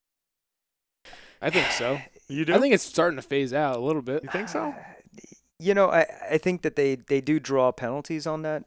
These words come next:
Speaker 3: uh, a lot now.
Speaker 2: Yeah, taunting.
Speaker 3: You know? Yeah, yeah. So,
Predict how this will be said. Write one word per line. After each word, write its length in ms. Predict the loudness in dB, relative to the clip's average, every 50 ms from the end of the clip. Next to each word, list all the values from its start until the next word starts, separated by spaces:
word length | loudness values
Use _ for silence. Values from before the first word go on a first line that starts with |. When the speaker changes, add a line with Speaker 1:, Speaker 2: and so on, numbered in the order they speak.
| _ -12
Speaker 3:
uh, 360 | -10 -8 -6 -4 -4 -4 -6 -6
a 120 | -6 -6 -6
lot 260 | -6 -6 -6 -8 -10 _ -10
now. 280 | -10 -8 -8 -10 -10 -10
Speaker 2:
Yeah, 260 | -8 -8 -8 -8 -10 -10 -6
taunting. 280 | -2 -2 0 0 0 0
Speaker 3:
You 60 | 0
know? 180 | 0 -2 -4 -10 -12 -4
Yeah, 180 | 0 2 2 2
yeah. 180 | 2 0 -4 -6 _ -20 -18
So, 440 | -12 -6 -4 0 0 2 0 0